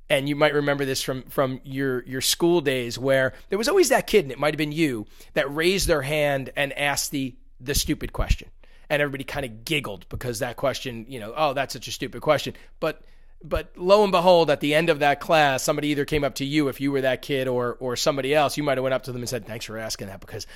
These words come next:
I didn't know the answer either." It's that same thing. That kid was vulnerable. That kid was authentic. It's that same, it's the same sentiment if you do that with your leaders. So encourage your leaders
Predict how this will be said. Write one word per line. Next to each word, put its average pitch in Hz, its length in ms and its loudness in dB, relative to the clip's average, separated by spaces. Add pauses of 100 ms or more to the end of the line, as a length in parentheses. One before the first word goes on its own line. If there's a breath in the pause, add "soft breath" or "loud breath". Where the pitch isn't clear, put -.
(160 loud breath)
I 127 100 -2
didn't 127 140 -6
know 120 140 -6
the 117 140 -6
answer 120 280 -6
either." 120 300 -4 (340 loud breath)
It's 185 220 2
that 165 220 0
same 151 280 -2
thing. 170 300 -2
That 123 240 -6
kid 160 240 0
was 143 280 0
vulnerable. 120 540 2
That 135 300 -4
kid 156 240 -2
was 135 240 -2
authentic. 139 880 -4 (320 loud breath)
It's 151 220 -4
that 143 300 -2
same, 147 600 0 (340 soft breath)
it's 151 220 -6
the 135 80 -6
same 160 260 2
sentiment 139 500 -2
if 123 200 -10
you 117 80 -8
do 143 300 -4
that 135 200 0
with 127 160 -8
your 127 80 -4
leaders. 120 300 -6
So 156 160 0
encourage 247 520 -2
your 285 100 -6
leaders 196 500 -4